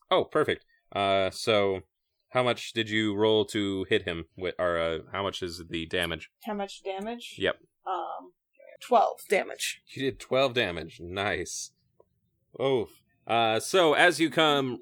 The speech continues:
Speaker 1: running down the hill, you dodge uh, this bandit's attack at you. While dodging, you kick a rock that flies past him and causes him to look by,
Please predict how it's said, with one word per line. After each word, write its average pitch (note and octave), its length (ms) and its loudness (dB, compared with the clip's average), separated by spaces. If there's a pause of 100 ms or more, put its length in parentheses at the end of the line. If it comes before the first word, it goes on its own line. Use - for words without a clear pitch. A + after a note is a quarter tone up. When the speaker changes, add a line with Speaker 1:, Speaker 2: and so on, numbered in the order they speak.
(140)
Speaker 1:
running C#3+ 560 4
down C3 300 4
the A#2 100 2
hill, A2 420 2 (600)
you A2+ 280 -4 (180)
dodge B2+ 760 4 (500)
uh, F#2+ 400 0
this G2 420 -4 (160)
bandit's A#2 800 4
attack A#2+ 500 0
at A2+ 320 0
you. G#2 280 0 (800)
While B2 300 6
dodging, A#2+ 500 2
you G#2+ 160 0
kick - 580 -2 (340)
a G#2 120 -2
rock A#2 560 2
that G#2+ 180 -2
flies B2 420 2
past A#2 380 4
him F2 280 0 (140)
and G2 180 -6
causes G#2 360 0
him G2+ 160 -4
to F#2+ 100 -4
look G#2 240 -2
by, G2+ 380 4